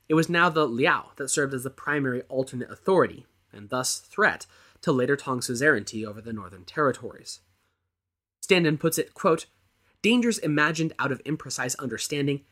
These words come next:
had a nasty habit of becoming all too real," end quote. What would prove the most dangerous development to the stability of later Tang, however, would come from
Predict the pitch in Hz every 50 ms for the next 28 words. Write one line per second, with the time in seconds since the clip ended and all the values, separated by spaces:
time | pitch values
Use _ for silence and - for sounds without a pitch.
0 | _ - 143 139 123 113 113 117 131 139 135 - - 156 - - - 160 139 117
1 | 110 - - 123 117 131 131 - - 127 123 127 - - 117 110 110 110 - -
2 | - 120 104 98 95 110 120 123 101 - - _ _ _ _ _ _ _ _ _
3 | - 90 87 82 - - 131 113 - - - - _ _ _ _ _ _ _ _
4 | _ _ _ _ _ _ _ _ _ _ - 185 226 247 226 208 - 311 277 254
5 | 240 226 226 226 170 175 170 180 180 175 175 165 - 135 123 123 131 139 143 120
6 | 113 101 - - - 107 - - - 127 120 127 123 123 117 113 107 113 117 107
7 | 104 101 - - - 165 151 135 113 120 110 104 92 - - - _ _ _ _
8 | - - - - - 170 170 170 - - 214 208 208 196 - 196 175 165 143